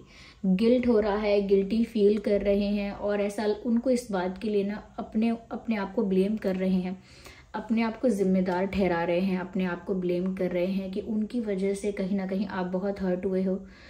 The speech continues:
Intentionally और unintentionally, ये इतना clear तो नहीं कह सकती मैं, क्योंकि एक general reading है कि उन्होंने intentionally आपको hurt किया था या unintentionally किया था, but it is very visible कि जैसे आप exhaust हो गए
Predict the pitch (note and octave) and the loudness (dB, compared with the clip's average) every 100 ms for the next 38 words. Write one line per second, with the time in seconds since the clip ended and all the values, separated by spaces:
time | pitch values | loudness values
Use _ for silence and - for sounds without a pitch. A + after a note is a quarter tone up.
0 | - - _ - B3+ B3 C4+ C4+ C#4+ C4 | -20 -20 _ -2 2 4 4 4 2 2
1 | A#3+ B3 - G#3 G3+ G#3 G3+ G3 F#3+ - | 2 2 0 2 2 2 2 2 0 0
2 | F#3+ G3+ F#3 F3 F#3 A3 G3 G#3 F#3+ F#3 | 2 2 4 4 2 -2 0 4 6 4
3 | G3 G3+ G#3 G3+ F#3+ F#3 F#3+ F#3+ G3 G3 | 4 2 2 2 0 0 -2 2 2 2
4 | G3+ F#3 F#3 F#3+ F#3+ F#3 F#3 G3+ G3+ G3 | 0 2 4 4 6 4 6 4 4 4
5 | G3 G#3 F#3 G3 F#3+ F#3+ F3+ F#3 F#3 F#3 | 4 2 2 2 2 2 2 0 0 -2
6 | F#3 F#3+ F#3 F#3 E3 - F#3 F3 F3 - | -2 0 0 0 -4 -4 -2 -2 -4 -4
7 | E3+ F3+ F3 F#3 - - - - - G3 | -4 -4 -6 -6 -14 -20 -20 -20 -4 4
8 | F#3+ F3+ - A#3 A#3+ A#3 G#3 G3+ G#3+ G3 | 6 6 6 10 10 10 6 0 2 2
9 | F#3+ F#3+ F3 F3+ G3 G3+ G3+ A#3 G#3+ F#3+ | 2 2 -2 0 0 2 4 4 4 4
10 | F#3+ G#3 G3 F#3+ F#3 G3+ G#3 G#3 G3 G3 | 4 2 2 2 2 2 2 0 0 -2
11 | G#3+ A3+ F#3+ F#3+ F#3 F#3+ - E3+ - | -4 -2 0 0 0 -4 -4 -6 -6